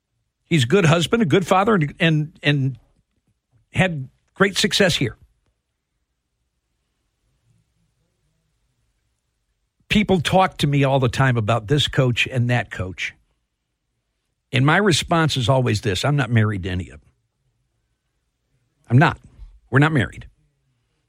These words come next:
And so coaches leave, coaches get fired, coaches, it, it, it's, it's part of this business. And let me tell you what else is part of this business.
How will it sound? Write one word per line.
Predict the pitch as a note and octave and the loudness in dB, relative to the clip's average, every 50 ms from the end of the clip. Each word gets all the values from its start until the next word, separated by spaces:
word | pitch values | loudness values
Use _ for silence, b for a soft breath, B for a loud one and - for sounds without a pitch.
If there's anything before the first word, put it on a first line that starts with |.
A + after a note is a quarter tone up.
| _ _ | _ _
And | - B2 B2+ B2+ | 0 2 2 2
so | - - - E3 D3 D3 C#3+ C3 B2+ B2+ - - _ _ _ _ _ _ _ _ _ _ _ _ _ _ _ _ _ _ _ _ _ _ | 2 2 2 2 2 2 2 2 0 -2 -6 -12 _ _ _ _ _ _ _ _ _ _ _ _ _ _ _ _ _ _ _ _ _ _
coaches | - - D#3+ D#3+ - B2 B2+ A2 | -2 0 0 0 0 -2 -4 -4
leave, | A2+ D3 G3 G3+ G3 G3+ G3 E3+ C#3+ - - _ _ | -2 0 0 2 2 2 0 -2 -4 -6 -12 _ _
coaches | - A#2+ A2+ G#2 - A#2 | -4 -4 -2 -2 -2 -4
get | - G#2+ G#2 - | -4 -6 -6 -2
fired, | - F#3 F#3+ F#3+ F#3+ F#3+ F#3+ F3 F3 F3 E3+ - | 0 2 2 4 4 2 2 0 0 -4 -8 -4
coaches, | - C#3+ C3+ A#2 C3 B2 A#2+ | -2 0 0 2 2 2 2
it, | C3 C3 - - _ _ _ _ _ _ _ _ _ _ _ _ _ _ _ _ _ _ _ _ _ _ _ _ _ _ - - - - - - _ _ _ _ _ _ _ _ _ _ _ _ _ _ _ _ | 0 0 -2 -10 _ _ _ _ _ _ _ _ _ _ _ _ _ _ _ _ _ _ _ _ _ _ _ _ _ _ -20 -18 -18 -18 -18 -20 _ _ _ _ _ _ _ _ _ _ _ _ _ _ _ _
it, | - D#3 D3 - - | 0 0 0 0 0
it's, | D3+ C3+ - - - - - | -2 -2 0 -2 -4 -6 -4
it's | - D3 C3+ G#2+ - - - - - - - _ _ _ | -2 0 0 0 0 -2 -2 -4 -6 -8 -12 _ _ _
part | - F#3 F3 D#3 | 0 0 2 2
of | C#3+ B2+ | 0 0
this | B2 A#2 - | 0 -2 -2
business. | - C3 D#3 C#3 - - G#2 F#2 - | -2 -2 -2 0 0 -2 -4 -4 -2
And | - D3 | -2 0
let | G3 | 0
me | C4+ C4 | 0 0
tell | - - C4+ | 0 0 0
you | C4+ A#3 G3+ | 2 2 2
what | F3+ E3+ D3 | 2 4 2
else | E3+ E3 - - | 2 2 0 -2
is | B2+ G#2+ | -4 -6
part | - - - A2 G2 E2+ | -6 -4 -4 -2 -2 -2
of | D#2+ | -6
this | C#2+ C#2 - | -8 -12 -14
business. | - - F#2 E2 - - - - - | -10 -8 -8 -8 -8 -10 -14 -18 -18